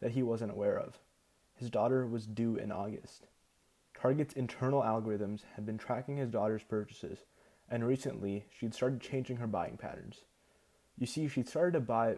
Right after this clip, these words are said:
certain vitamin supplements and scent-free lotions, which Target's system flagged as behaviors that indicate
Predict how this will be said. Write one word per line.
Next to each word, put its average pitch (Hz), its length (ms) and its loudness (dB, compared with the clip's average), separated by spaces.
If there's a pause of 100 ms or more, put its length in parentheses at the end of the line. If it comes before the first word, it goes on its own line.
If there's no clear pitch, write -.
(160)
certain 147 360 -2
vitamin 107 340 4
supplements 110 540 -6
and 110 120 -8
scent-free 120 460 -4
lotions, - 480 -4 (400)
which - 180 -8
Target's 131 400 4
system 120 380 -2
flagged 104 560 0
as 107 140 -8
behaviors 120 480 0
that 120 120 0
indicate 113 540 0